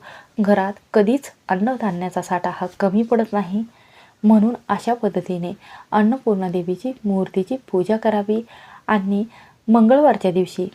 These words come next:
माता लक्ष्मीची आणि अन्नपूर्णा देवीची पूजा करून कुंकुमार्चन आवर्जून करावे. कुंकुमार्चन करत असताना श्री सूक्तम या मंत्राचं किंवा या स्तोत्राचं तीन वेळा पठण करायचं आहे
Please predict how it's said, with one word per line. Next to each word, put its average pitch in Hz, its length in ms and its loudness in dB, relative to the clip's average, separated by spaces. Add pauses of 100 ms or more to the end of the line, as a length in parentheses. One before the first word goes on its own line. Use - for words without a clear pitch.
माता 190 380 -2
लक्ष्मीची 208 600 -2 (240)
आणि 202 300 0 (400)
अन्नपूर्णा 208 540 2
देवीची 185 400 0
पूजा 196 320 0
करून 185 340 -2
कुंकुमार्चन 208 680 0 (140)
आवर्जून 185 420 0
करावे. 185 420 -2 (140)
कुंकुमार्चन 247 680 2
करत 208 340 0
असताना 185 520 -4 (440)
श्री 277 180 4
सूक्तम 208 480 -2 (460)
या 226 220 2 (680)
मंत्राचं 202 520 -2 (240)
किंवा 233 220 -2
या 233 120 -2
स्तोत्राचं 190 500 -4
तीन 202 280 0
वेळा 190 160 0
पठण 208 320 0
करायचं 214 360 0
आहे 202 280 -4